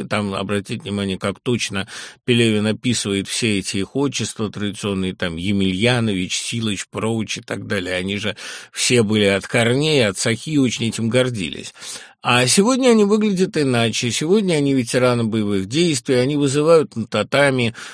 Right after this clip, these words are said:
Но соотношение, оно совершенно осталось прежним. Остались молодые, мечтательные, аутичные программисты и, э,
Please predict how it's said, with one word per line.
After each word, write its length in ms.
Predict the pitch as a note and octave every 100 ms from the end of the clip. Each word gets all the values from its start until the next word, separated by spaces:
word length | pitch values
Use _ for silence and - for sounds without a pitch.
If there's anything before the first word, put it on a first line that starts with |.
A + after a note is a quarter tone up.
| -
Но 400 | C3+ C#3 D3+ D3
соотношение, 960 | - E3 D3+ F3 F3+ A#3+ B3+ A3 E3 C#3+
оно 360 | C#3 F3 G3 F3
совершенно 480 | G3+ F#3 G3+ F#3 F3
осталось 440 | - F3+ F#3 -
прежним. 580 | - G3+ D#3 G2+ E2 E2
Остались 500 | A#2 - F3+ F#3 B2
молодые, 680 | C#3 C#3 C#3+ C#3 D3 B2 A#2 - - B2
мечтательные, 800 | C3 - - C#3 A#2 A#2 A2+ A2+
аутичные 640 | A#2 A#2+ C3 A#2+ - G#2
программисты 880 | - A2+ A#2+ C#3+ F#3+ A#3+ G3+ G#3 F3
и, 440 | D#3 F#3 G#3 G3+
э, 320 | F#3 D#3+ C#3